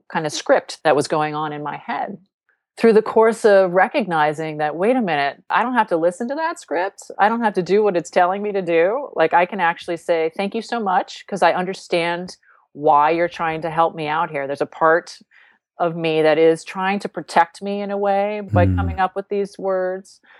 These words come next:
Speaker 1: but it's really hindering me from what my heart wants to be doing. So I'm gonna say thank you very much, but,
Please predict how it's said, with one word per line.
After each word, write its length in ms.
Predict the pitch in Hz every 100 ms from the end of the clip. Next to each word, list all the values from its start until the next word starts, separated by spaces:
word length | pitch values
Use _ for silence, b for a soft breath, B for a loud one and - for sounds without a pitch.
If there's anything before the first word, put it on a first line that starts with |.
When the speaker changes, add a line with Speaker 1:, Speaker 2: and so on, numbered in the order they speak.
| b
Speaker 1:
but 380 | 175 165 165 -
it's 140 | 180
really 240 | 190 190
hindering 440 | 175 220 262 170 156
me 180 | 151 156
from 260 | - 160
what 320 | 156 156 156
my 260 | 156 151 151
heart 380 | 147 190 214 -
wants 240 | 156 135
to 80 | -
be 100 | 156
doing. 440 | 165 208 381 156 135
So 340 | - 180 156
I'm 160 | 156 160
gonna 440 | 165 160 156 160 _ _
say 180 | - 170
thank 240 | 175 170
you 60 | 196
very 180 | 196
much, 380 | 202 175 185 -
but, 340 | - 156 147